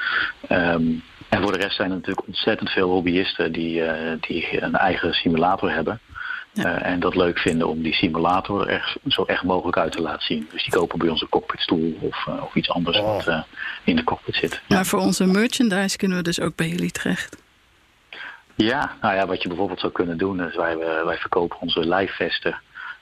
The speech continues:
Speaker 1: die overgebleven zijn, eh, aan de partij. Die maakt het tassen van.
Speaker 2: Mhm.
Speaker 1: Of, ehm, eh, we hebben stukken romp, die verkopen we aan de partij en die maakt er sleutelhangers van. Dus dan heb je een stukje herinnering aan een specifiek vliegtuig.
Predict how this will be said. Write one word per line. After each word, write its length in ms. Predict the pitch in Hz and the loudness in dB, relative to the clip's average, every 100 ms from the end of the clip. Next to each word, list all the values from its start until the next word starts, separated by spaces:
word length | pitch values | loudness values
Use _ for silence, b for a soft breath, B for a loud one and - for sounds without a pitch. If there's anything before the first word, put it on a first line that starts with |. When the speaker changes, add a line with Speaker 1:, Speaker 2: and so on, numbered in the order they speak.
| _ | _
Speaker 1:
die 160 | 87 82 | 2 2
overgebleven 640 | 87 85 78 82 80 78 | 2 0 -2 0 0 0
zijn, 340 | 82 80 78 | 0 0 -2
eh, 200 | 76 78 | -4 -2
aan 220 | - 82 80 | 0 -2 -2
de 60 | |
partij. 360 | - - 85 80 | -2 0 2 2
Die 100 | 82 | 2
maakt 200 | 87 - | 0 0
het 100 | - | -2
tassen 280 | - - 101 | -2 0 -2
van. 260 | 104 90 82 _ | -2 -4 -6 _
Speaker 2:
Mhm. 320 | - 180 185 254 - | -2 0 -2 -6 -8
Speaker 1:
Of, 340 | - - - | -8 -4 0
ehm, 320 | - 80 78 76 78 - - - | 0 0 -2 -6 -8 -20 -20 -10
eh, 340 | - 80 78 78 | -2 0 0 0
we 80 | 78 | 0
hebben 280 | 82 85 82 | 2 4 2
stukken 320 | - 87 92 | 2 2 2
romp, 320 | 82 85 90 | 2 2 0
die 140 | 82 78 | 0 -4
verkopen 340 | - - 80 | 0 0 2
we 60 | 90 | 0
aan 60 | |
de 60 | 85 | 0
partij 340 | - - 87 | -2 0 0
en 80 | 78 | 2
die 100 | 80 | 0
maakt 200 | 80 78 | 0 -2
er 60 | - | -4
sleutelhangers 600 | - 80 95 95 92 87 | 0 0 2 0 0 0
van. 200 | - 87 | 0 -2
Dus 120 | 82 | -2
dan 100 | 82 | -4
heb 120 | 78 | -4
je 80 | - | -4
een 60 | - | -2
stukje 320 | - - 87 | 0 0 2
herinnering 580 | 80 80 87 85 85 82 | 2 2 2 2 0 0
aan 220 | 90 80 | 0 0
een 60 | 78 | -2
specifiek 480 | - 107 - 101 | -2 -2 -2 -4
vliegtuig. 460 | - 98 - - - | -2 -2 0 -2 -4